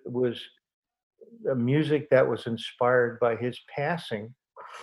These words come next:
and it just came in absolute torrents, um, and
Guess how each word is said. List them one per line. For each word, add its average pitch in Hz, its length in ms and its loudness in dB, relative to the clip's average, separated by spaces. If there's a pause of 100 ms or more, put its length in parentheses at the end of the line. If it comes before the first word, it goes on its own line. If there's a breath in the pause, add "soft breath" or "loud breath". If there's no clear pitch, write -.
(1400 loud breath)
and 131 200 6
it 127 160 6
just - 380 0
came 170 440 0
in 139 200 0
absolute 170 600 -2 (100)
torrents, 147 580 -2 (840)
um, 123 600 -2
and 123 540 2